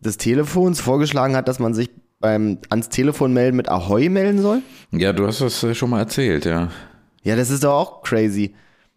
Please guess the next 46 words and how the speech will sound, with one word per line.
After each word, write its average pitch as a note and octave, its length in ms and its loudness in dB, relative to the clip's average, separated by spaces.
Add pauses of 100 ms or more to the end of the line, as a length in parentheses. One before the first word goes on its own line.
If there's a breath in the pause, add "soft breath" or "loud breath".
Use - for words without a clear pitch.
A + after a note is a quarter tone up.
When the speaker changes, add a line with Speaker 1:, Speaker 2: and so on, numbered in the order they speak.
(280)
Speaker 1:
Also A2+ 160 -2
dann B2+ 260 -2
kannst D#3 280 -4
du - 40 0
einfach, D3+ 280 -2
du C#3 160 -4
kannst D#3 260 -4
jetzt D3 140 -4
irgendwas D3 240 0
erfinden D3+ 480 -4
und C#3 140 -2
sagst, C#3+ 340 -4
damit C3+ 420 -2
sollte G#2 220 -6
man B2+ 140 -6
jetzt B2 120 -8
eigentlich C3 220 -4
mal E2 100 -6
am E2 80 -6
Anfang C3+ 240 -8
das - 220 -8
machen. D#2+ 240 -6 (380)
Speaker 2:
Ja, F2+ 100 0
aber F2 120 2
hat F2+ 120 0
sich F#2 100 -2
ja F#2+ 80 0
nicht F#2+ 160 -2
durchgesetzt D#2 540 -2
mit D2 180 -2
Ahoi, D2 300 0
ne? E2 180 -2 (840 loud breath)
Speaker 1:
Wär G#2 140 0
aber C#3 120 -2
geil. A2+ 380 -2 (340)
Speaker 2:
Nur F2+ 160 2
die F#2 80 2
Knoten G#2+ 420 2
war G#2 140 2
ja A#2 120 2
halt G2 180 0
tatsächlich G2 560 -2
eine F#2 100 0
damalige E2+ 540 0
Messmethode, D2+ 640 -2
ne? C3 200 -2